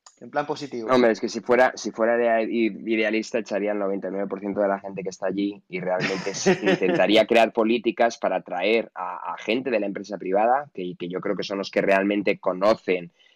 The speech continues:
Speaker 2: el día a día, la tecnología, el impacto, eh, y hacer políticas para tratar de involucrarles, eh, y,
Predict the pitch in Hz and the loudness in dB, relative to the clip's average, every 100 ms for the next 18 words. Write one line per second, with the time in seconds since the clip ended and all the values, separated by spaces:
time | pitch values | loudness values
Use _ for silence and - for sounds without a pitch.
0 | _ 95 95 95 92 92 101 92 90 87 | _ 2 4 4 4 6 6 6 4 0
1 | 87 92 90 85 107 104 95 90 92 90 | -4 -6 -6 -4 0 4 4 4 2 0
2 | 95 110 - 151 180 208 _ _ - 101 | 2 0 2 0 0 -4 _ _ -4 0
3 | 98 92 92 98 104 92 95 104 101 110 | 2 2 0 -2 -2 -4 -4 -4 -2 0
4 | 127 - 98 92 87 90 85 92 101 113 | -2 0 0 2 -2 -8 -4 -2 0 0
5 | 113 110 101 110 110 117 127 156 170 - | 2 2 0 4 4 4 0 0 -4 -6
6 | 95 92 92 87 87 85 82 82 - 95 | -4 -2 -2 -4 -6 -8 -10 -12 -14 -16